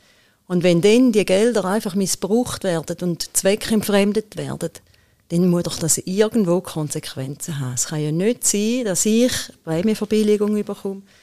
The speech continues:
dass ich allenfalls Sozialhilfe bekomme, mir wird,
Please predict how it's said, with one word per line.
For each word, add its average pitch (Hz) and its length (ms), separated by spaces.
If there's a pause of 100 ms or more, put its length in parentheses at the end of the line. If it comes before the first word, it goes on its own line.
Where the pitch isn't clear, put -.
(200)
dass 156 160
ich 220 180
allenfalls 170 640
Sozialhilfe 226 960
bekomme, 226 520 (220)
mir 185 160
wird, 185 200